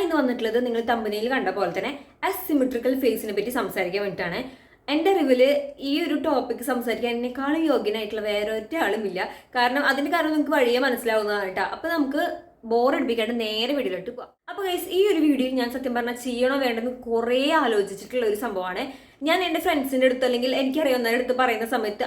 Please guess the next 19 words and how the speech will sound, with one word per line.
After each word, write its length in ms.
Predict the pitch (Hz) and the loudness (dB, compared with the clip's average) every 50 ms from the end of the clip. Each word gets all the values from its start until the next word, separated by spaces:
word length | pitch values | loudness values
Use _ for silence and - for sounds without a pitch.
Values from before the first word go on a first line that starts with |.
| 226 | 0
അവര് 180 | 233 247 254 302 - - - | 0 2 2 0 -2 -2 -4
ഒട്ടും 280 | 269 - - - 359 349 370 | -4 -4 -4 -4 0 2 2
വിശ്വ-, 200 | 381 - - 269 | 2 4 2 0
എന്നെ 160 | 254 269 285 285 320 | 0 0 0 2 2
കളിയാക്കുന്ന, 580 | 302 277 285 320 320 320 320 302 277 277 254 254 | 2 4 4 4 2 2 0 0 0 0 0 -2
അതായത് 220 | 262 262 269 311 - - - - - 254 | -2 -4 -4 -6 -6 -8 -14 -14 -8 -6
ഈ 40 | 294 330 359 | -4 -2 2
ഞാൻ 160 | 339 320 311 311 302 | 2 2 4 4 2
ഞാനല്ല 400 | 302 285 277 285 294 294 294 285 277 262 262 | 2 2 2 2 2 2 2 2 2 2 2
എന്ന് 120 | 262 269 277 | 2 2 2
പറഞ്ഞിട്ട് 200 | 269 262 262 277 269 | 2 2 0 -2 -2
എന്നെ 120 | 262 269 277 | -2 -2 0
കളിയാക്കുന്ന 440 | 277 254 254 254 254 254 262 247 254 240 | 2 4 4 4 4 2 0 0 0 0
ഒരു 60 | 247 - | 0 -2
സംഭവം 240 | 277 247 214 202 196 190 | -4 -2 -2 -2 -2 -2
കൂടിയാണ് 260 | 196 214 208 196 190 190 | 0 0 -2 -2 -2 -4
ട്ടോ 40 | 208 208 208 | -6 -6 -4
ഈ 40 | 214 214 | -4 -2
ഒരു 100 | 214 240 | -2 -2